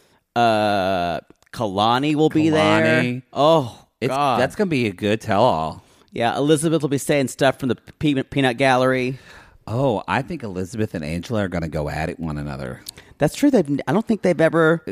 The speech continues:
Speaker 1: I think that they have been. They have been on Happily Ever After
Speaker 2: I
Speaker 1: together.
Speaker 2: guess they have.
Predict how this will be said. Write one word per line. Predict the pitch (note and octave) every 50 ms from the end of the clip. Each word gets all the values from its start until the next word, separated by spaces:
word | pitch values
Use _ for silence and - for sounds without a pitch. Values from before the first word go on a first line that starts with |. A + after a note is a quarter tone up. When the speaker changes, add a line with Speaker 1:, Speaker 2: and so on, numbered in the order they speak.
| G#2+ F#2+ - - -
Speaker 1:
I | - F#4+
think | - C5+ C5+ - - -
that | C4+ D4+ G4
they | A#4 A4+ A4
have | F#4 F#4 E4 A3+
been. | G3 E3+ A#2 F#2+ D#2+ - _ _ _ _ _ _ -
They | F#3+ G3+
have | A3 A3 G3+ D#3+
been | F3 D#3 C3
on | A#2+ A2+ A2 G#2 G#2+
Happily | A#2 A2 G#2 G#2+ G#2+
Ever | G#2 F#2+ F#2+
After | - - -
Speaker 2:
I | G2+
Speaker 1:
together. | - G#2+ A2 A#2+
Speaker 2:
guess | B2 A#2 -
they | B2 G#2+
have. | G#2 G#2 G2 F#2+ F#2 F#2+ F#2+ F#2+